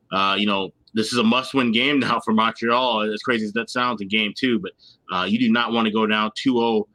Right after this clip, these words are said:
and give Tampa Bay this kind of momentum. Not so much just down two games to nothing, but Tampa Bay gets off the same kind of momentum like they did in game one.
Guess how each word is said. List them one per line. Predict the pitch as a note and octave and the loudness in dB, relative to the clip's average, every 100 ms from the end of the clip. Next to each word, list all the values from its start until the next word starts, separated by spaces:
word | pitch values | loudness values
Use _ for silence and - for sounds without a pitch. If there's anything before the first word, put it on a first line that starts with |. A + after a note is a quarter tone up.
| _ - | _ -6
and | G#2+ G#2 F2+ | -4 -2 -2
give | A#2+ A#2 | -2 -2
Tampa | - C3+ A#2+ G2+ | -4 -6 -4 -4
Bay | A#2 | -2
this | A2+ G#2+ | -2 -4
kind | B2+ A2+ | -4 -4
of | G2 | -4
momentum. | F2+ A2+ D3 D#3 E2 E2 A#2+ | -2 0 0 -4 -10 -10 -6
Not | C#3 | -4
so | F#3 | -2
much | F3+ E3+ - | -2 -2 -2
just | C#3+ - | -4 -2
down | C3 B2+ A#2 - | -2 0 -2 -2
two | C3+ | -2
games | A#2 A2 F#2+ | -2 -4 -4
to | |
nothing, | G#2+ G#2 F2+ | -6 -6 -8
but | F#2+ - - - | -10 -10 -20 -6
Tampa | C3 D3+ | -4 -2
Bay | D#3+ E3 | 0 0
gets | C#3 D3 C#3 | 0 -2 -2
off | C3 A2+ | -2 -4
the | |
same | G#2+ C3+ B2+ | -8 -4 -4
kind | B2 B2 | -4 -2
of | A2+ | 0
momentum | A2 A2+ A#2+ C3+ A#2+ | 0 0 0 -2 -2
like | A2 | -2
they | A#2+ | 0
did | A#2+ A2+ | 0 0
in | G#2 | 0
game | A2 G#2+ G#2 | 0 0 0
one. | A2 G#2+ | 0 -2